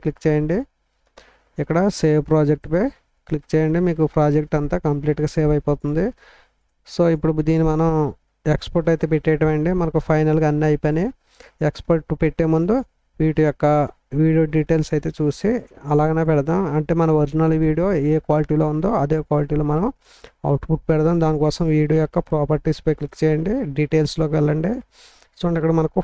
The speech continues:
full హెచ్డీ అంటే వన్ ఎయిటీ పీ క్వాలిటీలో అయితే video ఉంది. దీని video బిట్, మ-, బిట్ రేట్ వచ్చేసి ఇరవై నాలుగు వేల మూడు వందల తొంభై ఐదు ఉందండి. అలాగే ఫ్రేమ్ రేట్ వచ్చేసి ఫిఫ్టీ ఫ్రేమ్స్ ఉంది. ఇదే మనం వాల్యూని అయితే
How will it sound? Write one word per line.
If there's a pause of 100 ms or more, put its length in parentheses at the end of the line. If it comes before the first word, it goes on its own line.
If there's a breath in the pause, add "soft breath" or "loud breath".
full
హెచ్డీ (280)
అంటే (100)
వన్
ఎయిటీ
పీ (1400)
క్వాలిటీలో
అయితే (140)
video (100)
ఉంది. (180)
దీని
video (400)
బిట్, (280)
మ-, (260)
బిట్
రేట్
వచ్చేసి (800)
ఇరవై
నాలుగు
వేల
మూడు
వందల
తొంభై
ఐదు
ఉందండి. (100)
అలాగే
ఫ్రేమ్
రేట్
వచ్చేసి (520 loud breath)
ఫిఫ్టీ
ఫ్రేమ్స్
ఉంది. (160)
ఇదే (180)
మనం (180)
వాల్యూని
అయితే